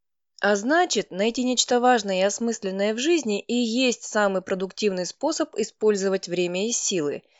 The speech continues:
Ибо, если вы не найдете такого осмысленного занятия, вы истреплете нервы по причинам пустым и легковесным. Тонкость номер три.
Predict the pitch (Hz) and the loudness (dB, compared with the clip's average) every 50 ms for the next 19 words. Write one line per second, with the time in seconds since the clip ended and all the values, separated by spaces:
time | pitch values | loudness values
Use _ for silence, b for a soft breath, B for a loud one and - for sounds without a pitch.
0 | b b b b b b _ - 202 208 247 247 262 349 359 359 - 240 240 277 | b b b b b b _ -4 -2 0 0 4 4 4 4 2 0 0 0 0
1 | 277 - - 269 277 262 277 262 262 254 254 254 240 240 233 240 - 233 226 - | 0 0 0 0 2 2 2 2 2 2 2 2 0 0 -4 -2 -2 -2 0 2
2 | 233 220 202 208 214 - - 220 220 220 - - 208 202 202 202 196 196 185 196 | 2 4 6 4 2 2 0 -2 -2 -2 -2 -2 -2 0 2 2 2 2 2 2
3 | 196 196 196 190 185 185 - 190 180 175 - - 180 185 190 185 185 175 - - | 2 2 2 2 2 2 2 2 2 2 0 -2 0 0 2 2 0 -2 -4 -2
4 | 190 185 180 - 175 165 - - 175 185 226 285 294 269 254 - 214 190 196 190 | -2 -2 -2 -2 -8 -8 -6 -6 -2 2 2 2 2 2 -2 -4 -4 -4 -4 -4
5 | 180 - - 190 180 170 165 - 165 165 - - - 202 226 254 269 247 _ - | -2 -2 -2 -2 -4 -6 -8 -10 -10 -12 -10 -8 -4 -2 -2 -2 -2 -6 _ -6
6 | 269 269 233 196 - - - 156 151 147 147 143 - - - - 80 - 208 _ | -4 -2 -2 -2 -4 -4 -4 -4 -4 -4 -6 -6 -8 -12 -16 -18 -18 -18 -20 _
7 | _ _ _ _ _ _ _ _ _ _ _ _ _ _ _ _ _ _ _ _ | _ _ _ _ _ _ _ _ _ _ _ _ _ _ _ _ _ _ _ _
8 | _ _ _ _ _ _ _ _ _ _ _ _ _ _ _ _ _ - - 220 | _ _ _ _ _ _ _ _ _ _ _ _ _ _ _ _ _ -2 0 2
9 | 269 320 311 - 330 311 - - - 180 175 170 180 190 190 - - - 202 196 | 2 2 0 0 0 0 0 -4 -6 -6 -4 -2 -2 -2 -2 -2 -4 -6 -4 -6
10 | 143 120 - | -6 -8 -14